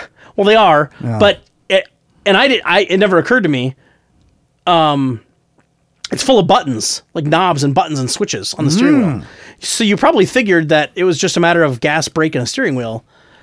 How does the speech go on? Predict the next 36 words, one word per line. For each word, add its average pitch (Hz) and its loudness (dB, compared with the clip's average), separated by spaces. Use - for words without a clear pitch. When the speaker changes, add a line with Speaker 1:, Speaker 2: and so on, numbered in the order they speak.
Speaker 1:
There's 415 4
a - 2
lot 190 2
that 135 -6
these 170 -2
guys 156 2
have 170 -2
to 151 -4
do 165 0
to 143 -2
run 147 0
these 135 -2
cars. 165 -2
These 214 0
cars 247 2
are 185 0
so, 220 0
they're 170 0
so 220 0
finely 185 2
tuned 139 0
that 165 -2
it, 175 -4
uh, 175 0
like, 156 0
you're 175 -2
controlling 208 2
a 156 4
lot 165 2
more 180 2
than 143 0
just 135 -4
where 151 0
it's 139 -6
gonna 131 -4
go. 117 -6